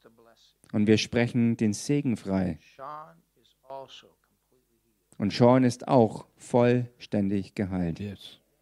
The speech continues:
Speaker 2: Halleluja. Halleluja.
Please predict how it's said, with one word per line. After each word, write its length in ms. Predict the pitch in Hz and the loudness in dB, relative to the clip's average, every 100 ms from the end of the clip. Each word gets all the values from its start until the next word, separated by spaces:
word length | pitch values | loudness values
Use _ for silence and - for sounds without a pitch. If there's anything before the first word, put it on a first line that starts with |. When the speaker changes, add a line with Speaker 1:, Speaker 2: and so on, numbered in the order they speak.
| _ _ _ _ _ | _ _ _ _ _
Speaker 2:
Halleluja. 720 | - 98 92 87 90 87 82 - _ _ _ _ _ _ _ _ _ _ _ _ _ _ _ - | -2 0 0 0 0 0 -4 -8 _ _ _ _ _ _ _ _ _ _ _ _ _ _ _ -8
Halleluja. 640 | 101 101 98 98 92 85 | -4 -4 -2 -2 -2 -6